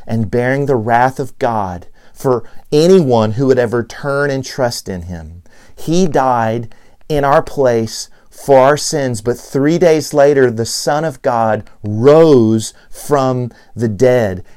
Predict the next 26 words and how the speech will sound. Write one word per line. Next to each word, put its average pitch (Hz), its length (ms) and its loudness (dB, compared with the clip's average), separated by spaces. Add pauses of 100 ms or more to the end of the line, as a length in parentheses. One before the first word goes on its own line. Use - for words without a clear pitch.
and 127 120 -6
he 131 160 -6
says 147 600 -2
to 147 240 -10
us 123 360 -4
this - 280 -6
day, 101 400 -6 (280)
"I 143 540 0
am 117 160 -4
the 107 80 -2
resurrection 120 1300 -4
and 120 420 -8 (240)
the 107 120 -2
life. 107 640 -2 (280)
He 151 260 -2
who 143 180 -2
believes 127 800 -2
in 104 240 -6
me, 98 380 -8 (1300)
he 147 220 0
who 139 160 -6
believes 117 640 0
in 95 180 -6
me 95 400 -12 (400)
will 110 260 -2
live 110 680 -2